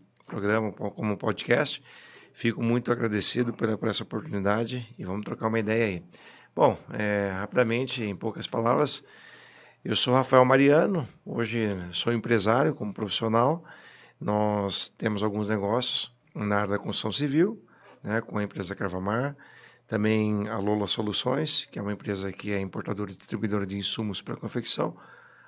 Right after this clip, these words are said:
a Lola Med, que hoje é uma empresa que faz a distribuição de produtos pra área da saúde, como máscara, toucas, pro-, um projeto agora nosso pandêmico, né? E, hum, nós também temos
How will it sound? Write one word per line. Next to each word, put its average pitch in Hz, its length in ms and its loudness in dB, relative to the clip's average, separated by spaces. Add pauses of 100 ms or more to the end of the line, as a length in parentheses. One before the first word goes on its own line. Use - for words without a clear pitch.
a - 80 2
Lola 117 280 8
Med, 151 500 4
que 120 140 0
hoje 107 300 4
é 107 80 4
uma 104 340 2
empresa 98 400 -2
que - 80 -16
faz 101 180 -2
a 98 40 -6
distribuição 101 580 -4
de 95 100 -6
produtos 104 340 -6
pra 110 180 -2
área 95 120 -4
da 95 80 -6
saúde, 139 480 -2 (340)
como 107 220 -6
máscara, 107 560 2
toucas, 123 480 0
pro-, 120 320 -2
um 113 140 -4
projeto 110 380 -2
agora 104 200 -2
nosso 104 280 -4 (380)
pandêmico, 120 600 6
né? 131 180 0 (600)
E, 113 460 4
hum, 117 420 2
nós 127 220 -2
também 165 220 0
temos 170 440 2